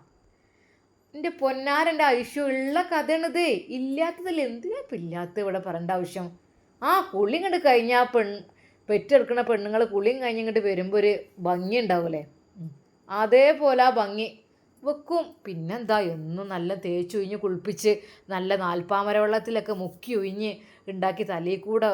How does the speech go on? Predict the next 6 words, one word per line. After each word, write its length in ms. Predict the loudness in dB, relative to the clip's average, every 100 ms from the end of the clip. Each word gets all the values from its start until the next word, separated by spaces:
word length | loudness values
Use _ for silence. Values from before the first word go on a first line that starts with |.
| 0 -6
രണ്ട് 220 | -8 -6
മൂന്ന് 280 | -6 -6 -6
കുടം 380 | -4 -4 -4
വെള്ളം 300 | -2 -2 2
ഒഴിച്ച് 420 | 0 0 -2 -2 -2 -14 _ _ -6
അങ്ങോട്ട്, 460 | -6 -4 -2 -4